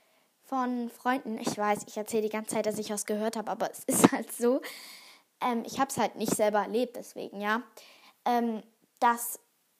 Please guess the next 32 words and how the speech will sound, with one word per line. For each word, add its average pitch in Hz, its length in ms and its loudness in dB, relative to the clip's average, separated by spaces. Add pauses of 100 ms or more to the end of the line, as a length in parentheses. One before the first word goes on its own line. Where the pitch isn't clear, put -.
(160)
zufällige 277 760 2 (220)
Schüler, 370 500 4
die 262 120 -2
zum 233 140 -6
Beispiel 220 280 -4
als 208 140 -8
erstes 320 400 0
reingehen 285 400 -4
oder 214 240 -2
so, 214 460 -4
dass - 180 -14
sie 233 120 -8
zum 226 200 -4
Moderator 214 720 -4
werden. - 420 -8
Also, 220 180 -4
dass 220 240 -8
die 294 200 0
quasi 233 520 -2 (440)
andere 285 640 2 (580)
rauswerfen 220 840 2
können 240 480 -2
oder 220 260 -2
die 226 180 -4
genehmigen 240 580 -2
müssen, 233 280 -2
dass 214 220 -4
Schüler 254 380 2
reinkommen 254 640 -2
oder 208 220 0
Lehrer 226 380 2
raus-, 285 380 0